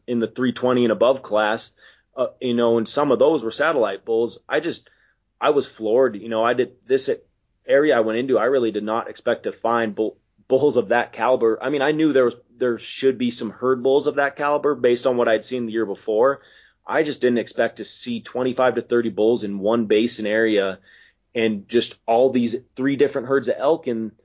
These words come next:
this pretty small area for three big herds of elk to be. And so my heart, you know, when I got on 'em, I just, I knew pr-, pretty right away, just watching the herd bulls that I got to watch, that they were aggressively rutting. They were chasing off all the other satellites, but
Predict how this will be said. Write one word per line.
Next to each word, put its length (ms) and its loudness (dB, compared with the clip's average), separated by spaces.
this 180 0
pretty 400 -10
small 360 2
area 280 4
for 120 -8
three 260 -4
big 300 0
herds 300 -2
of 60 0
elk 240 0
to 80 -10
be. 280 -2
And 160 -2
so 200 -2
my 220 2
heart, 340 -2
you 100 -6
know, 100 0
when 180 0
I 140 2
got 180 2
on 220 2
'em, 100 -4
I 100 -4
just, 220 -12
I 80 -6
knew 220 0
pr-, 320 -4
pretty 340 -4
right 260 2
away, 380 2
just 200 -8
watching 400 -2
the 80 -2
herd 280 -2
bulls 180 0
that 100 0
I 80 0
got 300 -2
to 80 -10
watch, 540 -2
that 280 -8
they 140 2
were 360 0
aggressively 600 -2
rutting. 360 2
They 140 0
were 100 -2
chasing 460 -2
off 160 0
all 100 2
the 100 2
other 160 0
satellites, 580 -2
but 240 -6